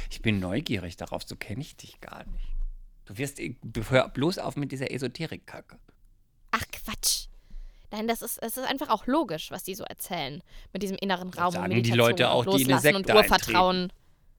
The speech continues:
Speaker 2: <laughs> Und jetzt
Speaker 1: Und am
Speaker 2: öffnen sie
Speaker 1: Ende
Speaker 2: ihr Scheckbuch.
Speaker 1: bist du bei Scientology und da muss ich dich bewo-,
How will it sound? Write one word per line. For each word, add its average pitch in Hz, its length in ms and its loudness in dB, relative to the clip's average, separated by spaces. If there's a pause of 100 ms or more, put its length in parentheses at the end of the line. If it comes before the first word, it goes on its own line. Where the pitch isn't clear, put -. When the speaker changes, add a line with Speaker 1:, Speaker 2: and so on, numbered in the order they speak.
(220)
Speaker 2:
<laughs> 330 720 0
Und 262 180 2
jetzt 339 480 6
Speaker 1:
Und 185 100 4
am 165 140 10
Speaker 2:
öffnen 247 340 12
sie 220 120 6
Speaker 1:
Ende - 60 12
Speaker 2:
ihr 220 60 8
Scheckbuch. - 360 10
Speaker 1:
bist 143 160 10
du 113 100 12
bei 104 100 10
Scientology 143 920 8
und 123 140 -2
da 123 160 4
muss 135 180 -2
ich 120 100 -6
dich 269 140 2
bewo-, - 380 6